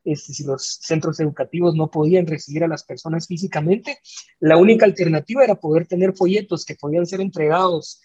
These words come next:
digamos, a, a las diferentes familias, pero también empezar a pensar en modernizar,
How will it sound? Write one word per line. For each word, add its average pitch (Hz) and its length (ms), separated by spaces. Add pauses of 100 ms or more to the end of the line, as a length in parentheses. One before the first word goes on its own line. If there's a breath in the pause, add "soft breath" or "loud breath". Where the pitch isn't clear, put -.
(160)
digamos, 151 540
a, 139 300
a 147 80
las 135 160
diferentes 147 480
familias, 214 640 (340 soft breath)
pero 220 300
también 170 840 (600)
empezar 170 400
a 190 100
pensar 156 300
en 185 100
modernizar, 151 800